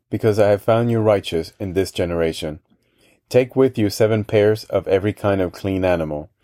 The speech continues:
a male and its mate, and one pair of every kind of unclean animal, a male and its mate, and also seven pairs of every kind of bird, male and female, to keep their various kinds alive throughout the earth.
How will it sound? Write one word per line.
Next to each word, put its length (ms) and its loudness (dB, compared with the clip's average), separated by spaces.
a 120 0
male 500 2
and 140 -2
its 180 -6
mate, 340 -4
and 140 -4
one 180 4
pair 220 4
of 100 0
every 220 2
kind 320 -2
of 100 -4
unclean 440 -2
animal, 440 -4
a 100 0
male 560 2
and 140 -2
its 180 -6
mate, 340 -2
and 100 0
also 240 2
seven 360 0
pairs 340 2
of 220 -4
every 240 2
kind 360 -2
of 220 -8
bird, 300 0
male 400 2
and 160 -6
female, 460 -6
to 80 -4
keep 260 -4
their 140 2
various 400 4
kinds 580 -2
alive 460 2
throughout 320 0
the 140 -4
earth. 220 -2